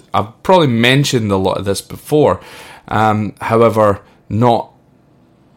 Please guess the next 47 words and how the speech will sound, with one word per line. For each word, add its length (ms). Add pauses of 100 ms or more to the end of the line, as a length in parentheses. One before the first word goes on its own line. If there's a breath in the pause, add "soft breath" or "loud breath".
gone 280
into 260
the 100
topics 520
as 160
such. 340
So 140
just 320
so 140
that 120
you 80
know, 160
these 260
things 280
will 240
be 140
covered. 600 (400 loud breath)
Okay, 380
so 280
d-, 280 (120)
please, 480
if 220
you, 140
if 180
it's 160
confusing, 600
let 140
me 60
know, 300
but, 340
uh, 160
hopefully 460
it's 200
not, 300
all 240
right? 180 (1800 loud breath)
So, 320
uh, 340
Stirling 560
Castle, 720
uh, 280
was 260
the 100
focus 480
of 180
a 60
siege 800